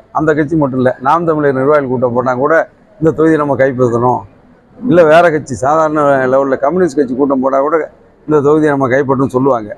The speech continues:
அந்த வகையில ஒரு கருத்தாக சொல்லியிருந்தா பரவாயில்ல. ஆனா எந்த அடிப்படையில திமுகவுக்கு கோல்பட்டி தொகுதியை கைப்பற்றுவதற்கு அருகதை இருக்கின்றது?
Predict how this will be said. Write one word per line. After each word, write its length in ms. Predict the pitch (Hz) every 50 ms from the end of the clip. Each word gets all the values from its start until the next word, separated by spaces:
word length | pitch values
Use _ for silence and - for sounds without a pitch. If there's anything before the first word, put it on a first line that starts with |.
| - - - _ _
அந்த 220 | - 135 170 180 202
வகையில 360 | 196 190 190 190 190 190 202 202
ஒரு 140 | 185 170 156 -
கருத்தாக 420 | 147 151 170 165 - 180 175 175 147
சொல்லியிருந்தா 380 | 147 151 151 151 147 139 151 151 131
பரவாயில்ல. 400 | 123 131 131 123 113 107 107 113 117 - - - - - _
ஆனா 140 | 156 185 190 170
எந்த 260 | 151 160 180 214 214 233 190
அடிப்படையில 520 | 160 170 202 202 208 202 170 165 151 175 175
திமுகவுக்கு 680 | - 156 165 185 190 170 135 143 143 131 131 135 165 185 -
கோல்பட்டி 380 | - 165 175 185 160 156 135 120
தொகுதியை 380 | 123 131 131 127 127 135 160 175
கைப்பற்றுவதற்கு 600 | - - 143 147 143 139 120 127 139 160 160 151
அருகதை 380 | 123 127 165 190 208 202 180 151
இருக்கின்றது? 380 | 123 117 113 110 104 113 -